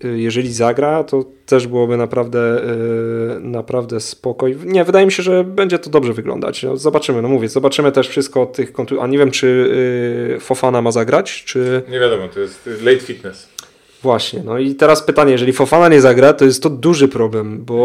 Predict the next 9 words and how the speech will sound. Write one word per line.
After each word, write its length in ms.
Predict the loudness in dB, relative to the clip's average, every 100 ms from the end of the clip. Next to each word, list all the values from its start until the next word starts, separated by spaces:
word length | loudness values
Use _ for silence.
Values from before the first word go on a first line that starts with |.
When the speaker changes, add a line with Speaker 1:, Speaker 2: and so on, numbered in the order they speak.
| 2
Speaker 1:
uważam, 380 | 2 4 4
że 160 | 4 4 2
był 260 | -4 -6 -2
jedną 360 | 2 4 2 0
z 100 | 0
wyróżniających 580 | -2 2 4 4 0
się 100 | -8
postaci 600 | -6 -6 -2 -2 -4 -8 -10
w, 140 | -10